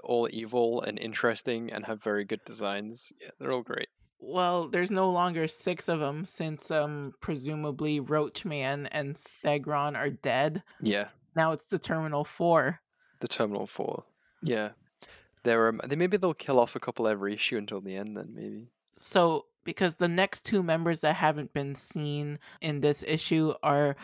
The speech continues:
Speaker 2: uh, Black Thirteen and Glam Goblin.
Speaker 1: Yeah, I guess we'll see how that pans out then.
Speaker 2: So, I'm just wondering, what, like, are two members getting killed every issue?
Speaker 1: Yeah, somebody should,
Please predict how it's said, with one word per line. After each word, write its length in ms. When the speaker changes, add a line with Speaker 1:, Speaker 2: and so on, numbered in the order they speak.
Speaker 2:
uh, 140
Black 440
Thirteen 640
and 260
Glam 380
Goblin. 640
Speaker 1:
Yeah, 340
I 60
guess 220
we'll 80
see 200
how 100
that 160
pans 240
out 180
then. 300
Speaker 2:
So, 500
I'm 220
just 180
wondering, 280
what, 220
like, 200
are 120
two 320
members 440
getting 320
killed 440
every 360
issue? 480
Speaker 1:
Yeah, 260
somebody 260
should, 160